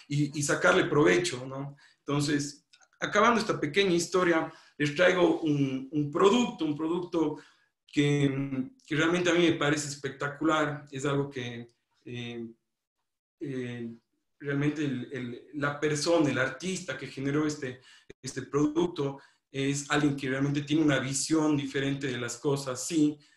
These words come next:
eh, pero pudo ca-, eh, captar el, el instante, el momento adecuado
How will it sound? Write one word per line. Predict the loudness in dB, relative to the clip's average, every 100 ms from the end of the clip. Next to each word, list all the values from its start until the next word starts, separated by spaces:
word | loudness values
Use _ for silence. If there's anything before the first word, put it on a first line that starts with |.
| _ _
eh, | -6 -4 -4
pero | 0 2 2
pudo | 0 2 2
ca-, | 0 -4
eh, | 0 0 -2
captar | -6 -6 0 0 0 -2
el, | -4 -4 -10
el | -4 0
instante, | 0 0 -2 0
el | 0
momento | 2 0 -2 -2
adecuado | -4 -2 0 0 0 -4